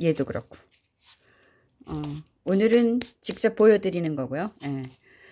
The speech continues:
스투키, 그래서 다시 또 요렇게, 요렇게 심으면,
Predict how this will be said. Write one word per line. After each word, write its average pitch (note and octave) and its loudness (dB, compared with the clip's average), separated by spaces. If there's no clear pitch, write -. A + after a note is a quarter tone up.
스투키, G#3 -2
그래서 A3+ 4
다시 G3 -2
또 A3+ 2
요렇게, A3+ 2
요렇게 F#3+ 0
심으면, A3+ 0